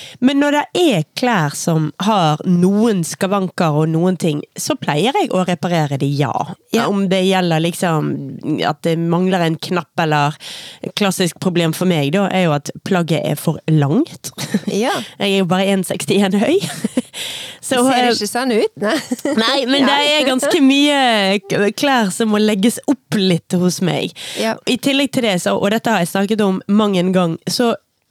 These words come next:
Speaker 1: skjønner jeg jo ikke hva jeg gjør, men jeg sliter så sinnssykt på klær.
Speaker 2: Ja.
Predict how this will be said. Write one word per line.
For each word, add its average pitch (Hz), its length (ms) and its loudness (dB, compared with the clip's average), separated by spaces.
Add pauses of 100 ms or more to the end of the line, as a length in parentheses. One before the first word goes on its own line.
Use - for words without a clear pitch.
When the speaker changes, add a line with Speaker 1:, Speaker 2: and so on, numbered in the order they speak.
Speaker 1:
skjønner 247 680 2
jeg 160 120 2
jo 160 80 4
ikke 220 240 -2
hva 196 100 2
jeg 170 140 4
gjør, 156 160 2
men 175 120 0
jeg 240 120 -2
sliter 196 640 0
så - 120 -8
sinnssykt - 640 -4
på - 120 -6
klær. 269 420 -4 (220)
Speaker 2:
Ja. 339 240 -2